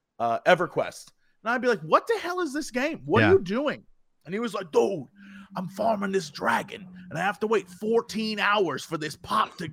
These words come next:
Speaker 1: show up, and there's gonna be, like, a hundred people around him, and whoever kills him gets that staff. And I was like, "What? You mean people from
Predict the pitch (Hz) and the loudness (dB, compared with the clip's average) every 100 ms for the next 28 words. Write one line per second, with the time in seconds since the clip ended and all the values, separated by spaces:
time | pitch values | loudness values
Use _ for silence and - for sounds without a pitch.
0 | - 139 165 208 208 - - - - 175 | -8 -4 0 0 0 -4 -20 -20 -10 -4
1 | 196 190 208 190 165 139 202 208 190 - | -2 -2 -2 -2 0 2 2 2 -2 0
2 | 269 196 165 165 170 170 156 147 143 165 | 2 2 0 0 0 -2 -6 -6 -4 0
3 | 160 202 - 339 320 202 226 220 - - | 2 0 2 4 4 2 -4 -6 -4 -4
4 | - _ _ - 240 269 220 - - _ | -4 _ _ -6 2 4 4 2 -14 _
5 | _ _ 196 202 208 - _ _ _ _ | _ _ -2 0 0 -2 _ _ _ _
6 | _ _ _ _ 240 - _ _ 233 269 | _ _ _ _ -6 -6 _ _ -2 -2
7 | 208 240 240 277 240 220 175 | 0 0 0 -2 0 0 0